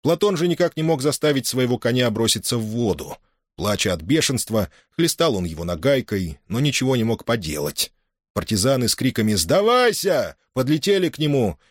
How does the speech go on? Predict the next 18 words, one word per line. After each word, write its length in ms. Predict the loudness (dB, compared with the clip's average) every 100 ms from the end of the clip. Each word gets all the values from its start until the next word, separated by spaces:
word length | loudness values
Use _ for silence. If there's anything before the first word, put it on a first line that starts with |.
| -6
и 60 | -2
первый, 320 | 0 2 0
кого 280 | 2 2 2
увидел 300 | 2 0 0
среди 300 | 0 0 0
них 180 | -2
Платон, 580 | -2 -2 2 0 2 -2 -6
был 180 | -2 2
Никита 460 | 2 0 -2 -4 -4
Клыков. 720 | -2 0 -2 -4 -6 -8 -12 _ _ _ _ _ _ _ _ _
«Попался, 800 | -4 -4 0 2 2 2 -2 -6
гад!» 880 | -10 -8 0 2 2 0 -2 -6 -6 _ _ _ _
жёг 340 | -2 0 0 -2
его 220 | -2 -2
голубыми 400 | 0 0 0 0
холодными 500 | 0 -2 -2 -4 -6
глазами 460 | -2 -2 0 -2 0
Никита, 640 | -2 0 0 0 -2 -2